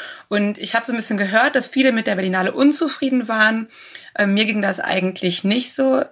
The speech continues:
Also ich hatte jetzt nicht so die krassen Entdeckungen und war jetzt von wenig Filmen so überschwänglich Fan, aber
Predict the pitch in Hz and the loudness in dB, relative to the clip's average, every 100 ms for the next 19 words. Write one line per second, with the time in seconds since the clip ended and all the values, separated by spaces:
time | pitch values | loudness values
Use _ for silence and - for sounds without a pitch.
0 | - 180 190 185 - 202 202 - 220 196 | 0 0 0 -4 -4 -2 -6 -4 -6 -4
1 | 208 180 180 - 208 - 208 190 180 208 | -6 -8 -6 -4 -4 -4 -6 -6 0 0
2 | 220 247 226 214 214 185 185 - - - | 0 -2 -4 -4 0 0 -2 -6 -16 -16
3 | - - - - 175 175 185 - - - | -16 -18 -18 -6 0 2 2 -2 -12 -14
4 | _ - - 202 185 226 214 - 214 220 | _ -10 -4 0 2 2 0 -2 -2 0
5 | 196 196 190 214 240 - - 190 190 180 | 0 -2 -4 -2 0 2 0 -2 -2 -4
6 | - - 180 220 254 254 202 190 190 185 | -8 -2 0 2 0 -2 -2 -2 0 0